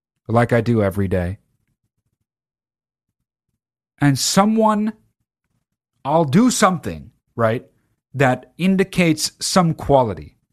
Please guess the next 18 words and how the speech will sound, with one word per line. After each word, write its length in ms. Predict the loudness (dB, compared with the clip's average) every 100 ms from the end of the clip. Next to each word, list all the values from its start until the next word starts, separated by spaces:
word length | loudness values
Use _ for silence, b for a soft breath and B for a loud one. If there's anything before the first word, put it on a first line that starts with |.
| _ _ _ _ -14
okay? 380 | -2 0 -2 -6 _ _ _ -16
So 360 | -4 2 2
I'll, 300 | 4 2 0 -2
I'll, 240 | 0 2
like, 280 | 2 0 0
um, 460 | -2 0 -4 -8 -12 _ _ _ _ _ _ _ _ _ _ _ _ _ _ _ _ _ _ _ _ _ _ _ _ _ -20 -2
I'll 120 | 0
be 220 | 0 0 -2
weighing 640 | 0 0 2 -2 -2 -4
two 260 | -2 -2
things 400 | 0 -2 -2 -2
and 140 | -6 -6
unable 380 | -6 -4 -6 -10
to 140 | -10
decide. 480 | -10 -10 -14 -16 -20 _ _ _ _ _ _ _ _ _ _ _ _ _
Or 440 | -2 0 2 0 -2
I 300 | -2 -2 -2
will 1080 | -2 -2 -2 -4 -6 -8 -8 -10 -12 -16